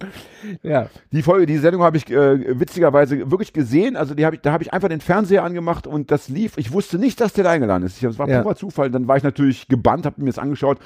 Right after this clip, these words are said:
Speaker 2: und war total enttäuscht, weil ich, ich fand das nicht wirklich schlimm, dass der da mitgemacht hat. Meine Güte, why not? Ist ja auch ein bisschen witzig. Aber er hat sich dann von Günther Jauch, äh,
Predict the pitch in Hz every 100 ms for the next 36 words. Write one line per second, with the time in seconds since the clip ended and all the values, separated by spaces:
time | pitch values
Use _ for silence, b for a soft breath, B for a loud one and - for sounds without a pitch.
0 | B B 104 101 120 123 - 123 110 110
1 | - 110 123 - B B B 107 123 135
2 | 131 - - 151 165 147 - _ _ -
3 | - 117 147 123 101 120 - - 117 107
4 | - 87 82 - 71 60 - - 82 117
5 | 110 92 - 80 73 67 62 - - 107
6 | 98 85 - 71 73 - 60 - 95 104
7 | 98 B B B - 110 - 131 - 123
8 | - 113 98 131 123 95 101 120 120 -
9 | b b b b b b b - 196